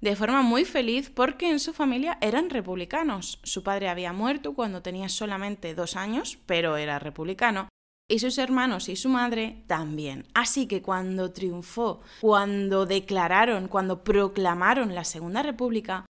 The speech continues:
él recuerda ese día con mucha felicidad,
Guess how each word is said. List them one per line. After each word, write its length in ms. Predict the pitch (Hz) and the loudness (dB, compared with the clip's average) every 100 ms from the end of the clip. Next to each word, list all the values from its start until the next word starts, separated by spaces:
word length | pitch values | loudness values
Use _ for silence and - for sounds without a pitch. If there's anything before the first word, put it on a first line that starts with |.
| _ _ _ | _ _ _
él 400 | 233 226 220 220 - | 4 6 4 0 -8
recuerda 720 | 202 196 - 214 220 190 180 | -6 -6 2 4 4 2 0
ese 240 | 196 233 202 | 0 -2 -2
día 400 | 196 175 165 - | -2 -2 -4 -2
con 220 | 208 190 | 0 0
mucha 240 | 180 180 | -2 -4
felicidad, 640 | 185 175 160 156 143 135 | -6 -8 -8 -8 -6 -8